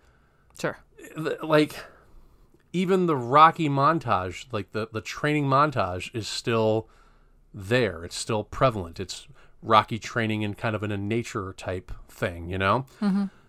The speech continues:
Speaker 2: Like in a nature, in a nature setting, in a, in a, in an outdoors setting. In Rocky three, he was on a beach running with Apollo,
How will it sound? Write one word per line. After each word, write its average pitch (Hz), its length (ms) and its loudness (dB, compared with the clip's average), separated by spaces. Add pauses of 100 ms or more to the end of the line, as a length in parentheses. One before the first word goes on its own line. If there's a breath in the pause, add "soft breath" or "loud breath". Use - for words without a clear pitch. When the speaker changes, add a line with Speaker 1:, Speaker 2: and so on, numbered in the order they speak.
(140 soft breath)
Speaker 2:
Like 104 160 -2
in 104 40 0
a 104 40 2
nature, 110 400 0
in 113 120 -4
a 117 80 0
nature 127 320 -2
setting, 98 380 -2
in 90 80 -4
a, 95 140 -4
in 104 120 -6
a, 101 100 -2
in 104 140 -6
an 95 220 -6
outdoors 110 680 2
setting. 92 520 -6
In 90 140 -10
Rocky 107 320 0
three, 135 300 -4
he 120 40 0
was 110 100 0
on 110 80 0
a 98 60 -4
beach 117 380 -6
running 107 240 0
with 95 120 -6
Apollo, 95 520 -2